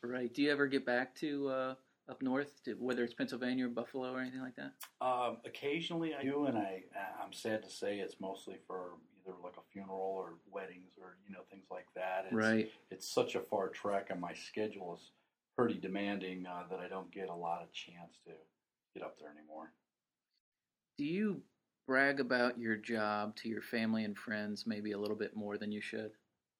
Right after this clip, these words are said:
Speaker 1: <laughs>
Speaker 2: Yeah, I don't, I don't, I, I don't know if it's bragging,
Speaker 1: <laughs>
Speaker 2: other than the fact of that I'm just really happy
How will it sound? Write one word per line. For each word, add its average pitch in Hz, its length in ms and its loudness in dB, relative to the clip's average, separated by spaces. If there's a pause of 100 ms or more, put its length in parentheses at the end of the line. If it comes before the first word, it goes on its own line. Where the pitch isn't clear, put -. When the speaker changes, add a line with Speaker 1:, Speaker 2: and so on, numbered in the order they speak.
(1160)
Speaker 1:
<laughs> - 80 -6 (480)
Speaker 2:
Yeah, 233 360 0 (560)
I - 140 6
don't, 180 320 8 (720)
I 131 100 8
don't, - 220 6
I, 139 240 2
I 156 80 2
don't 156 120 0
know 165 80 6
if - 120 4
it's 110 120 -4
bragging, - 760 8
Speaker 1:
<laughs> - 80 -8
Speaker 2:
other 131 280 8
than 123 200 8
the 107 140 4
fact 107 400 6
of 107 360 6
that 101 400 6
I'm 98 120 -2
just 110 220 0
really 113 400 6
happy 120 600 -2